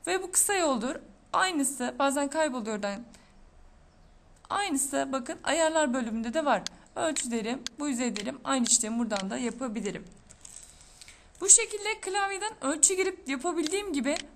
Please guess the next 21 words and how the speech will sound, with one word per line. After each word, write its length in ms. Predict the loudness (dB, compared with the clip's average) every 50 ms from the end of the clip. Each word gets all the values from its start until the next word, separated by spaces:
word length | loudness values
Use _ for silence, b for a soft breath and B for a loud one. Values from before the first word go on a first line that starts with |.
| -20 -12 -6
tut, 180 | -4 -4 -4 -6 -14 -18 -12
tut 200 | -10 -8 4 4
çekiştir 400 | 4 4 4 2 2 2 2 2
mantığıyla 640 | 2 0 0 0 0 0 0 0 0 0 0 -2 -4 -6 -12
tutup 320 | -10 -6 -6 -6 -6 -4
yüzeylerden 680 | -6 -4 -2 0 0 2 2 2 2 2 2 2 0 0 -2 B B B B B B -6
katılama 500 | -6 -4 -2 0 0 2 2 2 2 2
da 60 | 0
yapabilirim. 580 | -2 -2 -2 -2 -2 -2 -2 -2 -2 -4 -6 -8 B B B B B B B B -12 -6
Ve 140 | -4 -2 0
gene 340 | 0 0 0 0 0 -2 -4 -8 -10
klavyeden 640 | -6 2 4 4 4 4 2 0 0 0 0 0 0
değer 180 | 0 0 0 0
girebilirim 640 | 0 -2 -2 -4 -2 -2 -4 -2 -2 -2 -4 -4 -8 -14 -20 -20 -20 _ -20 _ -12
sabitleyerek. 800 | -10 -4 0 2 2 2 0 -8 -8 -6 -6 -4 -4 -6 -6 -8 -12 B B B B B B B B -2
Mevcut 460 | -2 0 0 2 0 -2 -2 0 -4
yüzeyin 280 | -4 0 0 2 2 2
üzerine 460 | 2 2 2 2 2 2 0 -2 -6 -6
yeni 260 | -6 -4 -4 -2 -2
bir 60 | 0
yüzey, 360 | 0 0 2 0 0 -2 -2